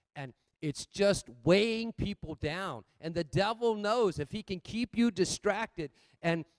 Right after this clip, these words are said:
to keep you weighed down, it will be awful hard for you to put on that breastplate of righteousness, buckle up with truth, and keep peace because you're so discouraged. "Well, woe is me."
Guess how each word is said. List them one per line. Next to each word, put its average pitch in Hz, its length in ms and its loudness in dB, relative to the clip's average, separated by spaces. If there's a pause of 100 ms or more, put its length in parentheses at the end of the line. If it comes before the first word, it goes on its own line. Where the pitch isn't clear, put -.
(140)
to 180 100 2
keep - 380 -2
you 220 140 6
weighed 202 380 4
down, 220 340 4
it 220 160 8
will 208 140 6
be 214 240 -2
awful 269 420 6
hard 311 380 8
for 254 160 -2
you 277 320 6
to 254 200 0
put 277 300 4
on 285 280 6
that 240 220 6
breastplate 233 460 4
of 214 100 -4
righteousness, 226 640 2 (260)
buckle 262 360 8
up 277 240 6
with 247 160 4
truth, 220 400 0 (400)
and 214 200 0
keep 339 360 10
peace 294 480 10 (260)
because 285 640 8
you're 262 100 2
so 302 400 2
discouraged. 262 540 2
"Well, 226 180 4
woe 277 360 8
is 262 180 -2
me." 254 440 -6